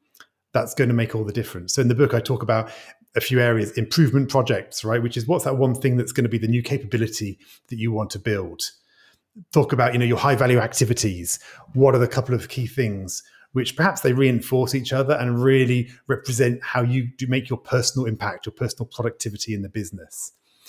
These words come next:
So I think for me, strategy is, it's really a question of going, "You know what? What do I want to m-, create?" Probably in the short term, like in the next, um,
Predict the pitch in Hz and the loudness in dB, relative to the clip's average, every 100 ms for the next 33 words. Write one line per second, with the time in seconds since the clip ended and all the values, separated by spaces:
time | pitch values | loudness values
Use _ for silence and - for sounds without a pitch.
0 | - - - 160 165 240 180 170 175 - | -20 -4 2 4 6 2 2 4 4 4
1 | 196 202 202 165 131 123 - - - _ | 2 2 4 6 6 2 -6 -20 -20 _
2 | 143 127 135 160 175 170 - 120 - 123 | -4 0 6 8 8 6 4 0 2 0
3 | 117 120 120 170 151 147 147 - - - | 2 4 4 6 6 6 2 -4 -14 0
4 | 160 175 170 160 147 131 139 127 120 - | 2 4 4 4 4 2 0 -2 -4 -12
5 | _ _ _ _ _ _ 131 131 131 - | _ _ _ _ _ _ -2 -2 -2 0
6 | 143 139 104 - - - - _ _ _ | 4 4 2 -2 -2 -2 -12 _ _ _
7 | _ _ _ _ _ _ - 240 208 202 | _ _ _ _ _ _ 2 4 6 6
8 | 151 143 135 120 117 113 113 139 165 131 | 6 4 2 0 0 -2 -2 -2 -4 -2
9 | 123 143 131 131 123 - - - _ _ | -2 0 0 0 -2 -8 -14 -18 _ _
10 | _ _ _ - 110 110 104 104 92 | _ _ _ -2 0 2 0 -2 -6